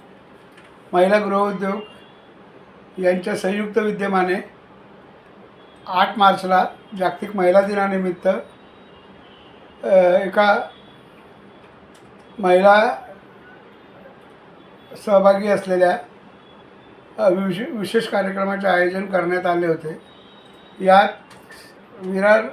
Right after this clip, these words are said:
शहरातील मान्यवर सहभागी झाले होते. आमचे मित्र गुजराती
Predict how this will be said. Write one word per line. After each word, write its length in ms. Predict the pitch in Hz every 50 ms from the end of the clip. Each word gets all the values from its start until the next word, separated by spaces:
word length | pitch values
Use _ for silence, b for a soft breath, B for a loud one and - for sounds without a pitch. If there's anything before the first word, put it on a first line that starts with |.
| - -
शहरातील 680 | - 196 185 185 190 196 196 196 - 214 208 214 233 294 339 - - - - - - - - - - - - - -
मान्यवर 440 | 180 180 - 294 294 - - 311 -
सहभागी 480 | - 190 180 180 190 190 190 208 208
झाले 220 | 185 185 185 190 190
होते. 380 | 180 170 165 170 170 196 - - - - - - - - - - - - - - - - - - - - -
आमचे 280 | 196 180 185 175 208 208
मित्र 420 | 208 208 196 190 214 208 214 220 233 - - - - - - - - - - - - - - - - - - - - - - - - - - - - - - -
गुजराती 920 | 196 190 190 196 196 196 196 - 226 220 214 220 220 214 220 233 262